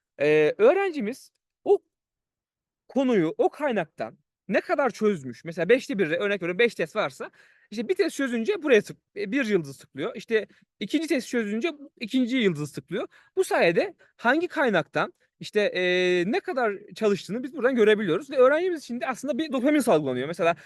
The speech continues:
diyelim ki yirmi test var. İşte, e, burada dört test çözünce bir yıldızı tıklayacağım diyor. İşte sekiz test çözünce iki yıldıza tıklayacağım diyor. E, ve öğrencimiz, işte tabii kabaca bunu yapıyoruz.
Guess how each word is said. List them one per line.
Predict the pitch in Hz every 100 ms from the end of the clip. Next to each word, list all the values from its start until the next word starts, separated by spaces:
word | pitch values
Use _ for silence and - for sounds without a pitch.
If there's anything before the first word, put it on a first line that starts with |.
| - -
diyelim | 226 196
ki | 226
yirmi | 254 247
test | 165 135
var. | 262 311 - _
İşte, | 196 185 220 185
e, | 185 190 185 190
burada | 269 233
dört | 294 339
test | 254 -
çözünce | 269 240 233 190
bir | 262
yıldızı | 240 214 202 -
tıklayacağım | - 190 165 139
diyor. | 165 226
İşte | 185 - 202 _ _
sekiz | - 254 254 294
test | 262 -
çözünce | 226 220 233
iki | 247 254
yıldıza | 196 196
tıklayacağım | 180 151 143 135
diyor. | 220 339 _ _ -
E, | - 233
ve | 311
öğrencimiz, | 294 330 330 269 311 -
işte | 190 220
tabii | 277 262
kabaca | 285 320 226 151
bunu | 151
yapıyoruz. | 135 185 359